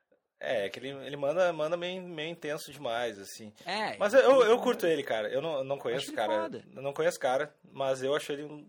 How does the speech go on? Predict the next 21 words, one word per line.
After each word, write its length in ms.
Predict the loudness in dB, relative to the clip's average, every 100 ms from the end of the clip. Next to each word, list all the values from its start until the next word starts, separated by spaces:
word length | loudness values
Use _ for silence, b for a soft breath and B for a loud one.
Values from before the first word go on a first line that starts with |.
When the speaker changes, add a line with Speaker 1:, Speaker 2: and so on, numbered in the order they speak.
| -10
Speaker 1:
além 220 | -8 -8
de 60 | -6
ser 80 |
um 20 | -6
lutador 240 | -4 -4
meio 140 | -6 -8
foda, 380 | -2 -2 -2
assim, 340 | -6 -14 -18 -18
eu 140 | -4 -2
acho 140 | -2
ele 140 | -6 -10
tri-, 200 | -10 -4
eu 100 | -2
não 100 | -2
curto 200 | -4 -2
a 20 |
parada 220 | 0 0
de 60 | 0
Jesus, 340 | -6 -6 -8
meio 140 | -8 -10
intensa. 480 | -10 -8 -8 -10